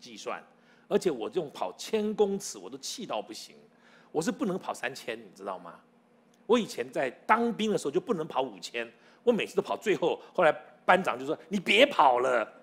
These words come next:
就这样，因为你每次跑最后，然后跑回来就是，嗯，搞得要死的样子，这样子哈，就说：“你别跑了。”我只能跑千公尺。我就问他，我说：“为什么快要六十岁的人呢，可以跑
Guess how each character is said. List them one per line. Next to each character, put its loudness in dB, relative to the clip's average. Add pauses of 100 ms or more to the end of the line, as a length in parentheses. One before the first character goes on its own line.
(160)
就 -10
这 0
样， 6
因 0
为 0
你 0
每 2
次 -2
跑 -2
最 2
后， 2
然 -6
后 2
跑 -6
回 0
来 6
就 -4
是， -2 (180)
嗯， -14
搞 -2
得 0
要 4
死 -4
的 -10
样 2
子， -16
这 -6
样 -6
子 -16
哈， -8
就 -10
说 -10
：“你 -16
别 -10
跑 -14
了。” -20 (460)
我 0
只 -8
能 -8
跑 -12
千 -18
公 -18
尺。 -20 (380)
我 -10
就 -6
问 -2
他， -14 (280)
我 -10
说 -2
：“为 0
什 -12
么 -10 (520)
快 -4
要 -2
六 -2
十 -16
岁 -10
的 -12
人 -16
呢， -16 (260)
可 -12
以 -8
跑 -16